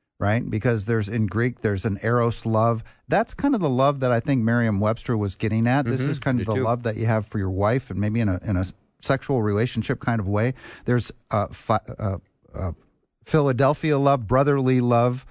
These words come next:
Speaker 1: uh, phileo love in the Greek. This is a brotherly love. I, I love you like a brother, so that's a love. Um, and then in Greek, there's this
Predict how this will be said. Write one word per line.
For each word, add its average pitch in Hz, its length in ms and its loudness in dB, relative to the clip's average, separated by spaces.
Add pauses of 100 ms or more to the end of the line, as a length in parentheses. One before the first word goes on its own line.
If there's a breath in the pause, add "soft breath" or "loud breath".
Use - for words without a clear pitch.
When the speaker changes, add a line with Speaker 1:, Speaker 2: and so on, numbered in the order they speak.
(240 soft breath)
Speaker 1:
uh, 113 140 2
phileo 127 600 2
love 123 300 2
in 120 80 2
the 117 80 0
Greek. 120 320 -2 (220 loud breath)
This 131 180 0
is 113 100 0
a 101 80 2
brotherly 123 640 0
love. 131 380 0 (100)
I, 95 120 -2 (140)
I 90 120 -4
love 117 420 0
you 131 160 2
like 123 240 0
a 117 60 -2
brother, 113 420 0
so 110 160 -4
that's 104 240 0
a 120 80 -2
love. 113 380 -2 (420 soft breath)
Um, 107 380 0
and 117 240 2
then 127 120 2
in 127 120 2
Greek, 131 320 -2
there's 117 260 0
this 113 300 -4